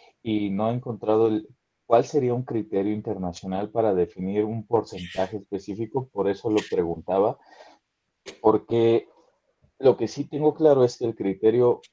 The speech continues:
determinante y el más importante para, eh, las comunidades y pueblos originarios o indígenas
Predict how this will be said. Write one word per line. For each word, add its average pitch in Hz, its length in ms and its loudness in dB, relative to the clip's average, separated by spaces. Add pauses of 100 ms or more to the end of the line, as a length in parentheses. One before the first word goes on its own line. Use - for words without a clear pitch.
determinante 110 1120 -2
y 95 140 -6
el 85 100 -2
más 107 240 -4
importante 110 640 -2
para, 87 420 -2 (520)
eh, 82 300 -6 (460)
las 92 140 -20
comunidades 95 540 -4
y - 60 -20
pueblos 101 420 -4
originarios 98 560 -2
o - 20 -4
indígenas 107 600 -2